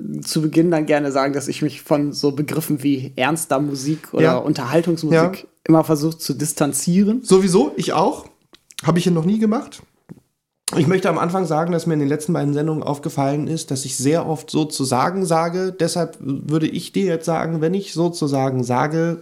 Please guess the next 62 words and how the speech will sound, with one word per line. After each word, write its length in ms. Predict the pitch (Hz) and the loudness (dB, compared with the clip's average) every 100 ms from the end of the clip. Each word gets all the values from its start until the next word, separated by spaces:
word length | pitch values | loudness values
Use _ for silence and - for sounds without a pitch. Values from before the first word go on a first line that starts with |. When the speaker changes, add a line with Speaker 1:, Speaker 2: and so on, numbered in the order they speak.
| - | -2
Speaker 2:
dann 340 | 135 135 135 | 2 2 0
musst 240 | 147 147 - | 0 -2 0
du 60 | |
mich 140 | 143 139 | -2 0
erinnern, 300 | 147 160 151 | 0 0 0
Daniel, 300 | 131 151 151 | 0 0 0
du 120 | 135 | -2
hast 160 | 135 | -4
schon 160 | - 139 | -2 -2
wieder 180 | 151 143 | 0 0
sozusagen 640 | 127 127 139 120 104 98 | 0 -2 -2 -2 -2 -6
gesagt. 420 | 92 90 - - - - - | -8 -8 -10 -16 -18 -14 -2
Speaker 1:
Okay, 220 | 185 - 175 | 0 4 6
Speaker 2:
Ich 20 | |
versuche 220 | 170 254 | 6 4
Speaker 1:
ich 80 | 202 | 4
Speaker 2:
drauf 120 | 208 | 4
zu 80 | 160 | 4
Speaker 1:
versuche, 180 | 139 175 | 4 6
Speaker 2:
achten, 100 | 170 | 6
Speaker 1:
was, 80 | 208 | 6
Speaker 2:
nicht 200 | 208 165 | 4 2
Speaker 1:
was 120 | 196 | 2
ist 100 | - | 2
das 140 | 185 - | 0 2
Stichwort? 340 | 208 196 156 | 0 2 2
Was 100 | 160 | 2
soll 140 | 180 | 2
ich 80 | 175 | 2
sagen? 280 | 156 156 202 | 4 2 4
Speaker 2:
Weiß 140 | 185 | 2
ich 60 | 202 | 4
nicht. 240 | 139 131 | 2 0
Ich 60 | - | -2
Speaker 1:
Ich, 60 | 147 | 2
Speaker 2:
soll 100 | 196 | 4
Speaker 1:
ich, 80 | 196 | 6
Speaker 2:
nicht, 500 | 247 285 - - - | 6 4 2 -8 -8
ich 140 | - 175 | -4 0
möchte, 180 | 214 - | 0 -2
ich 80 | |
versuche 320 | - 190 240 233 | -2 0 2 4
nicht 520 | 226 269 - - - | 4 2 0 -10 -4
sozusagen 720 | 185 220 226 202 190 202 202 | 2 2 2 0 2 4 2
zu 140 | 185 139 | 0 2
sagen. 500 | 131 123 113 95 - - | 4 4 2 -2 -8 -10
Speaker 1:
Okay, 280 | - - 127 | -6 0 0
ich 140 | 110 - | 0 0
bräuchte 320 | 156 180 151 | 2 2 2
einen 200 | 139 143 | 0 0
Buzzer, 280 | 139 170 143 | 2 4 2
auf 120 | 127 | 0
den 100 | 135 | -4
ich 60 | |
so 160 | 127 131 | -4 0
hauen 180 | 147 180 | 2 2
kann, 140 | 160 | 4
dann 200 | 175 175 | 4 4
kommt 160 | 170 160 | 2 2
so 60 | |
eine 320 | 156 139 127 123 | -2 -2 -6 -4
Sirene. 560 | 135 120 143 156 190 | -4 0 0 2 0